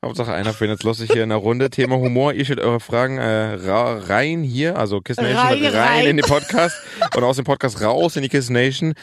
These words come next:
Speaker 1: Kostenlose Therapie-Podcast-Stunde. Jetzt habe ich's genug erklärt und jetzt kommen wir zur Frage Nummer zwei. Äh, warte, ich komme hier durcheinander. Ich habe hier so
Speaker 2: Was
Speaker 1: viele
Speaker 2: ist
Speaker 1: Fragen
Speaker 2: los
Speaker 1: schon
Speaker 2: hier?
Speaker 1: sortiert. Mann, hier bin hier bei den anderen Themen. Hier, Humor. So. Ähm, da bin ich mal gespannt, was du sagst.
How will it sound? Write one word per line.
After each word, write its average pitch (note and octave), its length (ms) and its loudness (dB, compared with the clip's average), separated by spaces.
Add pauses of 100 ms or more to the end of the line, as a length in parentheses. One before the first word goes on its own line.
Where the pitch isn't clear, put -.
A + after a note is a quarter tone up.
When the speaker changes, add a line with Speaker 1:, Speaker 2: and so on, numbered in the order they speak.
(160)
Speaker 1:
Kostenlose C3 400 0
Therapie-Podcast-Stunde. B2 960 2
Jetzt G#2+ 220 0
habe G2+ 140 0
ich's G2+ 100 -2
genug G#2 220 0
erklärt G2 420 0
und F#2+ 80 -2
jetzt F#2 160 -2
kommen F#2 160 0
wir F2 80 -2
zur E2+ 140 -6
Frage F#2+ 340 0
Nummer F2+ 260 -2
zwei. F2 380 0 (1400)
Äh, G2+ 80 -2
warte, F#2 320 0
ich G2+ 60 -8
komme C3 160 2
hier D3 60 4
durcheinander. D3 380 2
Ich B2+ 120 0
habe C#3+ 160 2
hier C3+ 80 2
so A#2+ 100 0
Speaker 2:
Was G#4 100 6
Speaker 1:
viele - 140 4
Speaker 2:
ist D#4+ 80 4
Speaker 1:
Fragen - 180 6
Speaker 2:
los F#5 100 4
Speaker 1:
schon - 120 4
Speaker 2:
hier? F4+ 60 2
Speaker 1:
sortiert. D#3 680 4
Mann, C3+ 540 2
hier B2+ 280 -2
bin C3+ 140 0
hier C3+ 120 0
bei B2+ 100 2
den A#2+ 120 -2
anderen B2 300 0
Themen. A#2+ 160 -4
Hier, A#2 260 2
Humor. G#2+ 340 0 (800)
So. E2+ 220 0 (540)
Ähm, G#2+ 720 2
da A#2+ 120 2
bin G3+ 80 2
ich G#3+ 60 -4
mal A3+ 80 4
gespannt, G#3 260 0
was G#3 80 -4
du F#3+ 60 -4
sagst. A#2+ 440 -2